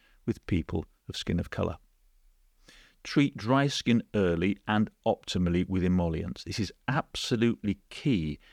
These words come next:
in preventing longer-term post-inflammatory hyperpigmentation. So reducing skin inflammation is an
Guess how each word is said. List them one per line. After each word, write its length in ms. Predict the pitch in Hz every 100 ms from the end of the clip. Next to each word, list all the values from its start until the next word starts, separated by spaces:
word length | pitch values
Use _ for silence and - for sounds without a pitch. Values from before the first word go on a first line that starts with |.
| _ -
in 140 | 107
preventing 680 | - 87 95 90 - 90 90
longer-term 720 | 120 127 127 - 90 82 82 _ _
post-inflammatory 1000 | - 101 95 101 95 - 82 85 - 95
hyperpigmentation. 1200 | - 85 78 87 - 85 87 82 - 82 73 98 - _ _ _ _
So 160 | - 95
reducing 720 | 90 76 151 185 - 110 101
skin 240 | - 98
inflammation 680 | 87 82 90 90 87 - 92
is 140 | -
an 100 | 87